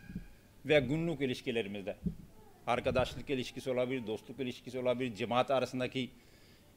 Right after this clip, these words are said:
ilişkimiz olabilir. Ee, bazen biz bir kelime kullanırız, bir cümle.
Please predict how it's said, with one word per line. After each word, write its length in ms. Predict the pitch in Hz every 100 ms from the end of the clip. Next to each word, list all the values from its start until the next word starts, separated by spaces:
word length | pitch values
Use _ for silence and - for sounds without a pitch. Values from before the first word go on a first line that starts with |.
| -
ilişkimiz 460 | 127 131 - 135 127
olabilir. 440 | 120 117 131 165 - - - - - - - - -
Ee, 220 | 120 104
bazen 380 | 123 175 190 160
biz 380 | 156 170 156 127
bir 220 | 147 143
kelime 380 | 156 143 143 135
kullanırız, 500 | 120 104 101 87 - - - - - - - - - -
bir 120 | 123 123
cümle. 300 | 143 127